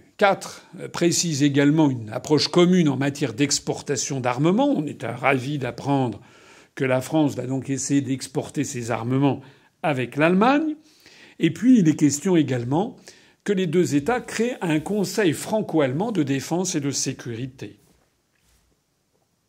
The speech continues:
Ça veut donc dire que désormais, il n'y aura plus de possibilité d'avoir une réflexion militaire française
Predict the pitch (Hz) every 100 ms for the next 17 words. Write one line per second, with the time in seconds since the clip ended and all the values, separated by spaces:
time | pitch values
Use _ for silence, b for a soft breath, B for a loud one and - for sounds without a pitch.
0 | _ _ _ _ _ - B B B B
1 | B B B - 180 151 139 131 123 170
2 | 233 160 127 123 113 117 214 170 139 135
3 | 131 - 135 214 247 - 151 143 143 135
4 | - 131 117 127 127 180 226 240 139 127
5 | 113 135 233 190 135 123 160 - 170 -
6 | - 160 147 151 139 127 147 131 - -
7 | 147 135 - 151 156 208 240 -